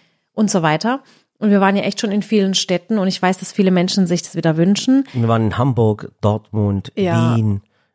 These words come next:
Speaker 2: Wels. Sag
Speaker 1: Ähm,
Speaker 2: irgendwas noch.
Speaker 1: Friedrichsthal.
Speaker 2: Friedrichshafen.
Speaker 1: Äh, Friedrichshafen.
Speaker 2: Friedrichshafen.
Speaker 1: Meine ich doch.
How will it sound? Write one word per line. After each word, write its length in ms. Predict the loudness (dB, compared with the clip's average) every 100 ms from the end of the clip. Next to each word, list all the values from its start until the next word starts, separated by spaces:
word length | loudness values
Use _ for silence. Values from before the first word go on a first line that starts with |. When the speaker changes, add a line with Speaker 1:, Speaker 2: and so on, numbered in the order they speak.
| _
Speaker 2:
Wels. 800 | 0 2 2 0 -4 -8 -10 -12 _ _ _ _ _ _ _ -10
Sag 180 | -6 -4
Speaker 1:
Ähm, 60 |
Speaker 2:
irgendwas 360 | -2 0 -2 -2
noch. 280 | -6 -6 _ -12
Speaker 1:
Friedrichsthal. 920 | -12 -12 -14 -12 -8 -6 -4 -4 -6 -4
Speaker 2:
Friedrichshafen. 840 | -2 0 -2 -2 -4 -2 -4 -6 -6 -2
Speaker 1:
Äh, 140 | -2
Friedrichshafen. 640 | -2 -20 -20 -14 -4 -2
Speaker 2:
Friedrichshafen. 520 | -2 -4 -6 -10 -6
Speaker 1:
Meine 160 | -2 -2
ich 100 | -4
doch. 260 | -10 -14